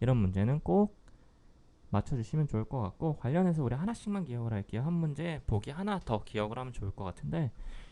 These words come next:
여러분이 한 번쯤 들어봤던 갈산에 대해서 간단하게 말씀을 드리겠습니다. 갈산은 어디에 많이 들어있냐면, 여러분 들어봤나요? 다이어트에 좋은 식품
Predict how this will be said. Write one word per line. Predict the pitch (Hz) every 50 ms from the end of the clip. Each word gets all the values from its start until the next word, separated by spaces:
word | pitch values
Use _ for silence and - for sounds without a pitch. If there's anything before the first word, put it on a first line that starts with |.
| - -
여러분이 | 147 147 151 160 165
한 | 170 165
번쯤 | 170 165 - 160 143
들어봤던 | - 110 107 101 107 - - -
갈산에 | - - - - 95 - - - - - 190 160
대해서 | - 101 - - - 113 101 101
간단하게 | - 98 - 131 127 135 143 139
말씀을 | 101 90 - - 113 104
드리겠습니다. | 95 90 87 87 85 - - 82 85 - 95 98 104 - - - - - - - - - -
갈산은 | - - 127 135 - 190 190 190 180
어디에 | 135 101 98 - 147 151
많이 | 139 123 120 113
들어있냐면, | 104 104 95 90 90 101 127 151 170 156 123 110 - - - -
여러분 | - 123 135 135 135 143 143 135
들어봤나요? | - - 123 123 117 107 101 107 123 143 160 151 -
다이어트에 | - - 120 127 139 143 139 - - 143 139
좋은 | 127 - 123 117 113
식품 | 107 - - - - 104 101